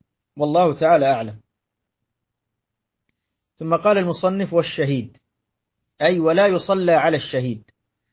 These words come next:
وهذا هو قول الجمهور من المالكية والشافعية والحنابلة لحديث جابر رضي الله عنه أن رسول الله صلى الله عليه وسلم أمر في قتلى أحد أن يدفنوا بدمائهم،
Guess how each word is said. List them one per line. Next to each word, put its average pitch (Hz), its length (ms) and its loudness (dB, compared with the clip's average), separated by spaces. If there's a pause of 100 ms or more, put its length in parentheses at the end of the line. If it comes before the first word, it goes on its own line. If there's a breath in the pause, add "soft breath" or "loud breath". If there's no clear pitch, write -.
(420)
وهذا 175 340 2
هو 170 160 2
قول 185 300 0
الجمهور 151 640 -2
من 143 160 -6
المالكية 151 680 -2
والشافعية 151 760 -2
والحنابلة 147 800 -2 (840 soft breath)
لحديث 156 520 -2
جابر 165 480 2
رضي 147 300 0
الله 151 380 2
عنه 156 260 -4
أن 156 120 -6
رسول 151 340 0
الله 160 320 2
صلى 151 240 -6
الله 156 360 0
عليه 156 280 -4
وسلم 151 680 -6
أمر 151 400 -2 (560)
في 151 180 -2
قتلى 156 580 2
أحد 175 280 -4
أن 165 140 -2
يدفنوا 160 460 -4
بدمائهم، 147 800 -2